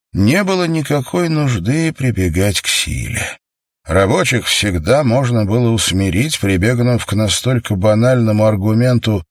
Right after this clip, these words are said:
что его не обязательно упоминать. «Если вы не сделаете вот это, это, ещё это, мы проиграем войну». И каждый раз оказывалось, что из этих военных соображений надо было пожертвовать тем,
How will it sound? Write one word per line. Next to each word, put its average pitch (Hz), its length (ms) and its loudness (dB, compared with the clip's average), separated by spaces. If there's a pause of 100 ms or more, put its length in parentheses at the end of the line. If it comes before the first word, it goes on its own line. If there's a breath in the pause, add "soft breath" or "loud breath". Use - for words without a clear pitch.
(180)
что - 220 -4
его 113 240 2
не 110 100 2
обязательно 110 800 0
упоминать. 110 760 0 (300)
«Если 98 420 -2
вы 107 200 2
не 101 160 2
сделаете 95 640 0
вот 80 220 -4
это, 101 260 0
это, 80 320 0
ещё 78 320 -4
это, - 460 -2 (280)
мы - 140 0
проиграем 92 580 0
войну». 80 380 -6 (880)
И 165 120 2
каждый 226 480 2
раз 214 260 0
оказывалось, 165 680 0
что 131 200 -2
из 127 180 2
этих 123 380 0
военных 95 580 0
соображений 180 800 0
надо 160 320 0
было 156 240 0
пожертвовать 98 840 0
тем, 208 360 0